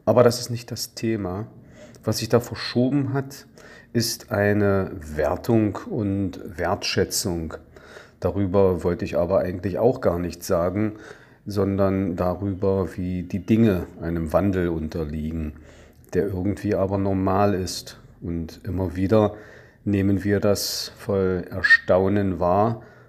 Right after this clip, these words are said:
und sagen, damals war alles anders oder früher war alles besser. Nun, dann gibt es eine ganz einfache Methode,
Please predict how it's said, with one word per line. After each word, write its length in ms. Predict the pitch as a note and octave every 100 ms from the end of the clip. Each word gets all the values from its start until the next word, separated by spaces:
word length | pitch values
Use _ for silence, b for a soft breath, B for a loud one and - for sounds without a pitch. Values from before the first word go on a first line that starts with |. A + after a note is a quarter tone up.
| B B -
und 160 | G2+
sagen, 580 | F2+ F#2 F#2+ G2+ G2+ G2+
damals 580 | F2 E2 F2 F#2 F#2 -
war 200 | F2+ F2+
alles 240 | F#2 F#2
anders 640 | - F#2 G2 A2 A2+ - -
oder 460 | G#2+ G2+ G2+ G2 F#2+
früher 540 | - F#2+ F#2+ F#2 F2
war 180 | F2+ E2
alles 280 | F#2 F#2 -
besser. 460 | G#2+ G#2 F#2 E2+ - - _ B B B B
Nun, 540 | A2+ A#2+ A#2+ A#2 - -
dann 640 | - F#2+ F2 G#2 G2 - G2+
gibt 260 | - -
es 120 | G#2 A#2
eine 240 | G#2 F#2
ganz 280 | E2+ E2+ -
einfache 460 | G2 F#2+ - F#2+
Methode, 600 | F#2 F#2+ - B2+ A#2+ E2+